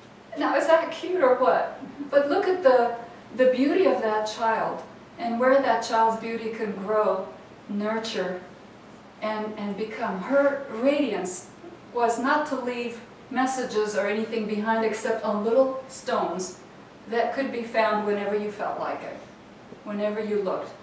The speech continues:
And then I said, "I wonder what else she left in the garden." So we have to go look, because she probably squirreled away little <laughs> other notes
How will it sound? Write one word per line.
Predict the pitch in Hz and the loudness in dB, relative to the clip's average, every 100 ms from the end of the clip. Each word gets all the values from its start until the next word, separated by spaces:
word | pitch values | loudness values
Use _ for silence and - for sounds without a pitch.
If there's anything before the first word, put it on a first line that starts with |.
| - - - | -20 -20 -2
And | 302 | 2
then | 320 | 4
I | 254 | 4
said, | - 269 | 4 4
"I | 269 311 | 4 4
wonder | 359 381 | 4 2
what | 359 349 | 2 6
else | 370 359 | 6 6
she | 294 | 2
left | 285 311 370 - | 6 8 8 8
in | 339 | 6
the | - - | 6 10
garden." | - 262 254 226 226 - - | 10 10 8 4 0 -4 -10
So | - 359 320 | 2 6 6
we | 339 | 6
have | 294 302 302 | 4 4 4
to | |
go | - 294 294 | 8 8 10
look, | 330 240 | 8 6
because | 254 254 240 - | 2 0 0 0
she | - | -4
probably | - 294 277 254 247 | 4 6 6 4 -2
squirreled | - 285 285 269 | -2 4 6 8
away | 247 247 247 247 - - - 254 | 6 6 6 4 2 -4 -8 -2
little | 277 294 277 | 6 8 8
<laughs> | 277 | 8
other | 269 254 254 | 8 8 8
notes | 262 285 - - | 8 8 6 0